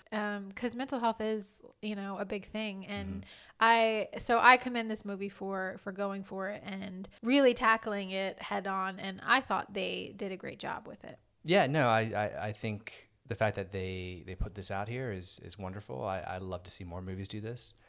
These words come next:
Speaker 2: Um, and, you know, I said earlier that, uh, it was hard for me to connect because I think my anxiety is a little bit different. Um, I don't know that I, I liked in the beginning how they did, like, the wobbly camera, the kinda slow down effect. Um, but ov-,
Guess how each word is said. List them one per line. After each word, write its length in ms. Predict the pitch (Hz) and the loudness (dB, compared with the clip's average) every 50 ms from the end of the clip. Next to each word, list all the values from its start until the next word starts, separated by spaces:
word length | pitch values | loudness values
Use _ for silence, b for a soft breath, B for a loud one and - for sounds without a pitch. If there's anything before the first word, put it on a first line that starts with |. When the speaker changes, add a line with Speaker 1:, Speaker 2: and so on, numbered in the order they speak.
| B B B B B B - | B B B B B B -8
Speaker 2:
Um, 500 | 98 95 92 90 90 90 87 85 90 - - _ | -6 -6 -6 -6 -8 -8 -10 -12 -14 -16 -18 _
and, 440 | - 113 101 98 95 92 90 90 90 107 | -12 -10 -8 -8 -8 -8 -10 -12 -12 -10
you 80 | 113 | -8
know, 80 | 104 101 | -6 -4
I 40 | 95 | -4
said 200 | - - 113 95 | -2 -4 -4 -2
earlier 420 | 107 110 113 113 113 113 113 110 | -2 -2 0 0 0 0 0 -2
that, 400 | 98 101 98 95 92 95 - - b b b b b b b _ - - | -2 -2 -2 -2 -2 -4 -8 -12 b b b b b b b _ -16 -10
uh, 60 | - - - _ | -10 -10 -10 _
it 120 | - - - | -12 -6 -4
was 100 | 143 127 | -2 2
hard 200 | 135 151 147 135 | 2 2 2 2
for 60 | 143 | 0
me 80 | 139 | -2
to 60 | 131 123 | -2 -2
connect 340 | - 120 113 117 120 120 - | -2 -2 -2 -2 -2 -4 -6
because 220 | 117 104 117 101 | -8 -8 -6 -6
I 80 | 107 98 | -6 -6
think 160 | - 107 98 | -6 -6 -6
my 120 | 98 98 101 | -6 -6 -6
anxiety 340 | 95 95 98 98 95 92 92 | -6 -6 -6 -6 -6 -6 -6
is 80 | 95 | -8
a 40 | 95 | -10
little 120 | 90 90 | -10 -10
bit 140 | 90 87 90 | -10 -12 -8
different. 560 | - 123 120 - 127 120 117 110 - - - - - | -8 -8 -6 -4 -4 -4 -4 -6 -8 -14 -18 -14 -12
Um, 500 | 95 92 92 90 90 87 87 87 90 - _ _ b b b b b b b b | -10 -8 -8 -8 -10 -10 -12 -14 -16 -18 _ _ b b b b b b b b
I 40 | 113 | -2
don't 140 | 113 123 120 | -2 0 0
know 160 | 117 113 110 | 0 -2 0
that 100 | 107 104 | 0 0
I, 240 | 101 98 - 80 - - - _ _ - | 0 0 -2 -4 -8 -14 -18 _ _ -12
I 100 | 101 98 | -10 -8
liked 340 | 101 101 104 110 120 120 - | -6 -2 -2 -2 -2 -2 -4
in 60 | 117 113 | -6 -6
the 60 | 110 | -6
beginning 360 | 104 107 117 110 107 110 107 | -6 -6 -6 -6 -6 -6 -6
how 120 | 95 95 95 | -6 -8 -8
they 100 | 92 92 | -10 -8
did, 200 | - 98 92 - | -10 -10 -8 -8
like, 160 | 92 90 - - - | -8 -10 -10 -8 -4
the 100 | 117 107 | -2 4
wobbly 320 | 104 117 113 110 110 110 | 6 6 6 6 4 0
camera, 400 | 107 - 107 98 98 98 95 95 | -4 -4 -6 -6 -4 -4 -4 -4
the 120 | 92 90 87 | -4 -6 -6
kinda 180 | - 101 95 92 | -6 -8 -8 -6
slow 280 | - - - 98 101 | -6 -4 -4 -4 -6
down 200 | 95 98 92 92 | -4 -6 -6 -8
effect. 540 | 92 87 - - 95 95 92 92 - - - - | -8 -10 -8 -6 -6 -6 -6 -8 -10 -18 -16 -12
Um, 520 | 98 92 92 90 90 87 85 85 82 - _ _ - - | -10 -8 -6 -6 -6 -8 -8 -10 -12 -14 _ _ -14 -10
but 120 | 110 107 | -8 -4
ov-, 240 | - 120 131 123 127 | 0 0 0 -2 -2